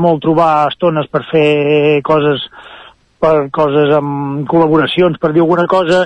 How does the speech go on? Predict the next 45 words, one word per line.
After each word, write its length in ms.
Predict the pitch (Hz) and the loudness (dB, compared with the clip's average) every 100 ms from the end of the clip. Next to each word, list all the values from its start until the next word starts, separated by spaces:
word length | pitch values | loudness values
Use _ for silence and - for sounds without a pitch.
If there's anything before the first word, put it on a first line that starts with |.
| - | -4
i 80 | 165 160 | -8 -4
costava 420 | 170 185 180 170 | -4 0 0 0
bastant 320 | 131 - 135 | -2 -4 -4
de 80 | 135 | -4
trobar 300 | 147 139 143 | -2 -2 -2
gent 160 | 143 131 - - - - | -4 -6 -10 -20 -10 -2
que, 160 | 147 | 0
que 160 | 135 143 | 0 0
ens 160 | 143 - | -2 -4
pogués 320 | 147 143 131 | 0 2 0
donar 160 | 143 | -2
un 80 | 135 | -2
cop 160 | 143 131 | -2 0
de 80 | 135 | 0
mà. 140 | 127 | 0
Tot 160 | 156 143 | -2 -2
i 140 | 170 | -2
això, 180 | - 156 180 180 | 0 2 2 0
estem 240 | 135 156 143 - | -2 -4 -6 -4
superagraïts 560 | 170 151 151 151 151 | 0 2 2 0 2
a 80 | 147 | 0
la 80 | 139 | 0
gent 160 | 156 | 0
de 60 | 151 | 0
Can 180 | 147 131 | 0 0
Davano 240 | 139 160 | 0 0
perquè 240 | 143 135 123 | -2 -4 -4
sempre 320 | 151 147 147 | -4 0 0
hem 80 | 151 | -2
complert 560 | 139 135 139 151 170 139 | -6 -2 2 2 0 0
i, 140 | 147 139 127 - - - - - | 0 0 -2 -8 -20 -20 -20 -6
i 160 | 143 143 143 | 0 2 2
n'estem 400 | 139 131 - 147 | 2 -2 0 0
molt, 460 | 147 143 143 139 143 | 2 2 2 0 -2
n'estem 240 | 131 165 156 | -2 0 0
molt 80 | 151 | 0
contents 320 | 151 139 135 | -2 0 0
de 140 | 131 127 | 0 -2
tots. 260 | 123 - - - - - | -4 -8 -16 -14 -12 -8
Però, 160 | - 165 | 0 2
bueno, 240 | 208 185 | 2 2
vam 160 | 185 180 | 0 0
pensar 320 | 196 - 175 | -2 -2 -2
que 160 | 160 160 | -2 -4
escurçar-la 680 | 190 147 202 220 151 117 | -4 -2 0 0 0 -2